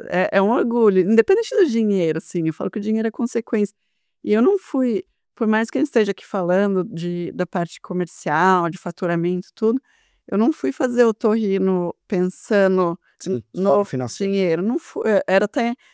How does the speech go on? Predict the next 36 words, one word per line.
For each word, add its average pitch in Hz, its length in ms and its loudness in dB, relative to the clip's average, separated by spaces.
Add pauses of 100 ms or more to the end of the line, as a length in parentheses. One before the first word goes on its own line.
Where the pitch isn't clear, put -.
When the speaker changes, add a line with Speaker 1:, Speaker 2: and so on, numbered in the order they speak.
Speaker 1:
porque - 140 0
eu 226 120 0
já 240 140 -2
queria 240 220 -2
fazer 233 400 -2
antes, 185 320 0
então 202 160 -4
eu 208 40 -4
tinha 226 240 -6
Speaker 2:
É, 208 40 2
Speaker 1:
que 214 40 -2
Speaker 2:
mas 190 100 0
Speaker 1:
ser 180 60 0
Speaker 2:
antes 220 140 2
da 240 60 -4
Speaker 1:
uma, 214 40 -6
Speaker 2:
faculdade? 160 400 0
Speaker 1:
é, 190 160 2 (280)
na, 214 220 -4
na 240 160 -2
Speaker 2:
Mas 180 100 -6
por - 100 -8
Speaker 1:
faculdade 190 420 4
eu - 40 -6
já 196 60 -2
pensava, 190 600 -4 (340)
eu - 80 -16
sempre 220 220 -4
gostei 226 280 0
de 190 60 -6
cirurgia 196 360 -6
estética, 202 920 -4 (340)
e 185 340 -6
eu 190 100 0
lem-, 196 320 -2
eu, 196 340 -6